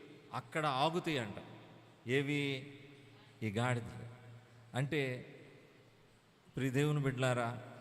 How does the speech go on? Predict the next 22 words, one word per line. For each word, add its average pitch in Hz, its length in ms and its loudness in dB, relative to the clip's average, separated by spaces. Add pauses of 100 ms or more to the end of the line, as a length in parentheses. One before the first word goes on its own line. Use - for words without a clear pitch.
(540)
సొంత 180 800 4 (120)
వాని 147 300 6
దొడ్డి 131 500 0 (160)
అనే 143 220 2
దానికి 131 300 2
అర్థం 123 300 0
ఏంటంటే 117 840 0 (480)
మన 170 180 6
సృష్టికర్త 196 1040 4 (320)
ఎవరో 135 720 4 (260)
అనేది 120 240 0
మనం 117 260 0
తెలుసుకోవాలి. 110 760 -4 (1600)
నోవాహు 180 420 6
వాళ్ళలో 175 380 6
కాకిని 170 460 4
వదిలారు, 160 600 4 (640)
ఆ 135 60 6
కాకి 165 380 4
మళ్ళా 160 300 4
తిరిగి 156 280 2
బయటికి 147 480 4